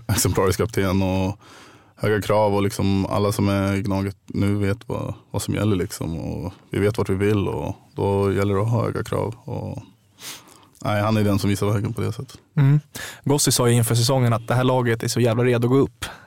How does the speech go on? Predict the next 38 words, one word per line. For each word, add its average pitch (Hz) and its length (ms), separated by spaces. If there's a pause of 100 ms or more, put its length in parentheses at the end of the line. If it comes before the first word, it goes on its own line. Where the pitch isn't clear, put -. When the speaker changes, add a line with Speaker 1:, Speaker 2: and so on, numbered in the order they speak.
Speaker 2:
Vet 135 400
du 135 80
vad 135 100
han, 117 300 (300)
eller 127 160 (400)
kan 127 140
du 143 60
säga 135 200
vad 131 100
han 131 140 (140)
tänker 151 340
då 113 200
när 117 80
han 117 100
säger 110 200
så? - 100
Går - 280
det 123 40
att 117 80
peka 139 300
på 120 100
en 117 100
sak 117 300
som 110 140
är, 101 120
liksom, - 240 (100)
vad - 100 (600)
den 120 100
här 117 80
gruppen 117 320
står 123 200
för? - 140
Eller 120 240
just 127 220
det 107 80
att - 200 (240)
kemin 117 400
är... - 220